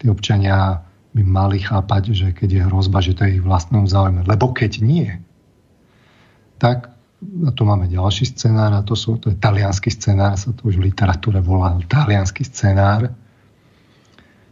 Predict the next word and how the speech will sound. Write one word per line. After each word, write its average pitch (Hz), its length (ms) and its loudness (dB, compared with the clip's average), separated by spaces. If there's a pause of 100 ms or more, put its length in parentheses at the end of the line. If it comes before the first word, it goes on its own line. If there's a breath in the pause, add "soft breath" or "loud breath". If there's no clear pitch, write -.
(1800 soft breath)
kde 104 320 2